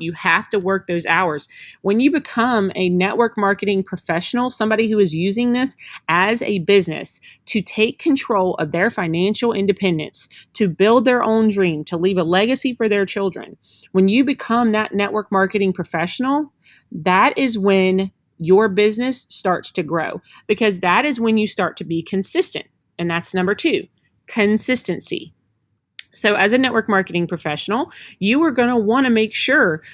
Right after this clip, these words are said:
that you are doing the activities every single day. Okay. Now, I, I will say this, take a day off. Do not run yourself into the ground so hard that you cannot get back up the next day.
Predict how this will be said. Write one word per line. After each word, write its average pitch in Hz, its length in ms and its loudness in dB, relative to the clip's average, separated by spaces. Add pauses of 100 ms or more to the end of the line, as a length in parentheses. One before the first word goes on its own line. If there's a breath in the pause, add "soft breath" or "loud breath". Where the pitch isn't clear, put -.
(140)
that 165 160 0
you 262 220 0
are 254 120 4
doing 233 340 0
the 180 160 -2
activities 190 720 -4 (180)
every 202 640 0
single 185 680 4 (140)
day. - 320 -2 (480)
Okay. 190 260 0 (220 loud breath)
Now, 180 240 2
I, 160 280 0
I 160 120 -4
will 170 100 0
say 175 220 -2
this, 196 260 -2
take 160 260 -4
a 165 60 0
day 156 180 -4
off. 151 380 -6 (160)
Do 180 220 4
not 180 480 2 (680 loud breath)
run 190 320 2
yourself 190 440 2
into 180 240 -4
the 165 100 -4
ground 170 400 0
so 180 180 0
hard 175 280 0
that 170 160 -6
you 180 80 -6
cannot 175 300 0
get 165 140 -2
back 160 200 -2
up 170 120 -4
the 175 80 -2
next 170 300 -6
day. 180 320 0